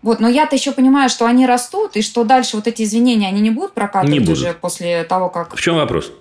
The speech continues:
Speaker 1: Как помочь ему научиться оценивать ситуацию и вот как-то решать эти конфликты, ну, останавливать себя, останавливать вот этот поток, э, брани. Вот, ну, я, я понимаю, что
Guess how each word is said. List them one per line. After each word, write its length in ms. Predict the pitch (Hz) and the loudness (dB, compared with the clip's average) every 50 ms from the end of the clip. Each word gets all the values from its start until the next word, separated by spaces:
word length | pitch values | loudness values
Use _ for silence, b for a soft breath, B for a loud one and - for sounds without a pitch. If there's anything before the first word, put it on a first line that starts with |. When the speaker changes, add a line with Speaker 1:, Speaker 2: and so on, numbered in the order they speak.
| _ _ | _ _
Speaker 1:
Как 280 | - 302 320 339 339 - | 0 2 2 2 2 2
помочь 460 | 262 247 247 269 285 269 247 - - | 4 4 4 4 4 2 0 0 0
ему 260 | 240 233 240 262 311 403 508 494 381 | 0 2 4 2 2 0 -2 0 2
научиться 1200 | 262 233 233 247 233 - - 320 370 403 - - - 277 277 262 247 233 226 220 208 208 202 - B B B B B B B B | 4 4 4 4 2 0 -4 -4 -6 -4 -4 -4 -2 0 2 4 4 4 4 2 0 -2 -4 -6 B B B B B B B B
оценивать 520 | - 226 220 - 320 320 294 262 226 220 - | -2 -2 -2 0 0 2 4 4 4 2 0
ситуацию 880 | - 233 - 269 294 339 415 508 508 - - - 226 185 175 165 170 B B B B B B B B _ | -2 -4 -2 0 0 2 0 0 -2 -2 -2 -2 0 0 0 -2 -2 B B B B B B B B _
и 300 | - 233 247 262 269 269 254 | -2 0 2 4 4 4 4
вот 160 | 262 269 269 | 2 2 2
как-то 260 | - 262 254 - 277 | 2 0 0 0 -2
решать 360 | 277 285 269 - 339 339 339 | -2 0 0 0 -2 -2 -2
эти 200 | - 226 - 247 254 | -2 -2 0 0 2
конфликты, 800 | 269 262 254 269 349 440 466 - - - 262 240 226 196 180 - - | 2 2 2 2 2 2 2 2 2 2 4 4 4 2 2 2 2
ну, 100 | 269 - | 2 2
останавливать 680 | - 262 - - 294 294 311 320 294 262 240 220 214 208 | 2 0 0 2 0 2 2 2 2 2 2 2 0 -2
себя, 500 | - - 240 208 214 196 170 151 151 156 _ B B B B B B | -2 -4 -2 0 0 0 0 0 -4 -6 _ B B B B B B
останавливать 640 | 202 214 - - 277 277 330 370 359 294 262 220 233 | -2 -2 2 2 2 4 4 2 2 2 0 0 0
вот 140 | 240 233 | -2 -2
этот 240 | 302 269 269 247 - | 0 2 0 0 2
поток, 480 | - 254 254 254 330 320 277 233 - - - | 2 2 2 2 0 -2 -2 -2 -2 -2 -2
э, 160 | 196 202 202 202 | 0 0 0 2
брани. 500 | 240 277 339 440 508 427 311 247 202 180 - - - - - | 2 2 2 2 2 2 2 2 2 0 -2 -6 -10 -8 -4
Вот, 180 | - - - - _ _ - | -2 -2 -4 -4 _ _ -6
ну, 180 | 262 320 277 - _ _ _ - | -4 -4 -4 -4 _ _ _ -4
я, 220 | 226 269 302 302 302 | 0 0 2 2 0
я 140 | 233 330 320 | 0 -4 -4
понимаю, 380 | 320 330 349 349 370 381 359 - | -2 -4 -4 -2 -2 -2 -2 -4
что 540 | - - 269 269 262 254 240 226 - - | -2 0 2 4 4 4 4 2 0 -2